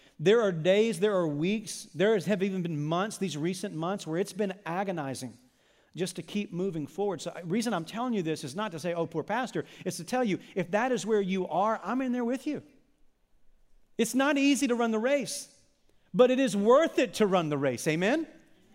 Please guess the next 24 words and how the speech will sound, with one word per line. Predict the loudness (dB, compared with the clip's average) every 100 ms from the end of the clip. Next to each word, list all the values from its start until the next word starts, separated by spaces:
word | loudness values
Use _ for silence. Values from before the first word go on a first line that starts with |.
| _ -2 2
And | 4
this | 4
is | 2 4
what | 6
we've | 6 6
gotta | 4 4
do. | 2
We've | 4 6
gotta | 4 4
understand | 2 2 2 4 4 4 -2 0
this, | 2 2
this | 2
mission | 4 4 4 2 0
that | 0 2
God | 4 4
has | 2
given | 2 2
us | 2 0
to | 2
run | 2 2
this | 2 0
race | 4 4 4
is | 2 0 2
not | 4 4 4 2